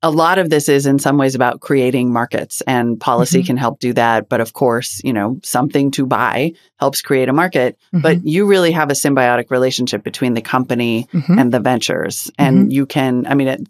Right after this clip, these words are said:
Speaker 1: that seems like a huge advantage to be able to essentially say to a portfolio company, like, "P S, we can
Speaker 2: Mm-hmm.
Speaker 1: also be your customer."
Speaker 2: Yeah, exactly. Yeah, no, you're exactly right. I think what's so unique about, about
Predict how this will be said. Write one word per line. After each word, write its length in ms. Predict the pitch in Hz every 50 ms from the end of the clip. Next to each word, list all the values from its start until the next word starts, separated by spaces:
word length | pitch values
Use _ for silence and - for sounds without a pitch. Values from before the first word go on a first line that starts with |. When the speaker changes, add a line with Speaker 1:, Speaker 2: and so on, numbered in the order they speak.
| _ _ _ 254 - _ _ -
Speaker 1:
that 220 | - 156 165 - - -
seems 400 | - - 170 165 156 151 147 135
like 160 | 143 135 -
a 60 | - 120
huge 300 | - - 143 139 - 120
advantage 500 | 113 110 117 107 104 98 - - - -
to 80 | 127
be 120 | 123 117 113
able 200 | 110 110 113 113
to 100 | - 110
essentially 440 | 117 - - 127 127 - 110 120
say 180 | 123 - 139 135
to 100 | 123 123
a 80 | 120 117
portfolio 480 | - - - - 127 120 117 113 104
company, 340 | 110 - 123 127 - 120 120
like, 280 | 117 110 113 - - -
"P 180 | - 175 175
S, 400 | 196 180 139 135 139 - - - - _ _ _ -
we 60 | 190
can 100 | 160 - - - 151
Speaker 2:
Mm-hmm. 100 | 156 127
Speaker 1:
also 180 | 131 160 139
be 80 | 131 127
your 100 | 120 120
customer." 440 | - - - - - - - - - _ - _ _ _ _ _ -
Speaker 2:
Yeah, 320 | - 220 214 202 190 175 - -
exactly. 420 | 180 175 - 185 165 151 - 170
Yeah, 120 | 190 165 165
no, 80 | 175
you're 180 | 170 170 170 170
exactly 380 | 165 165 175 170 160 - 180 170
right. 180 | 175 180 175
I 60 | 175
think 180 | 170 180 175 -
what's 160 | 180 165 -
so 120 | - 185 175
unique 300 | 175 170 165 165 160 -
about, 380 | 165 170 170 170 165 - - -
about 400 | 165 165 175 170 170 165 - -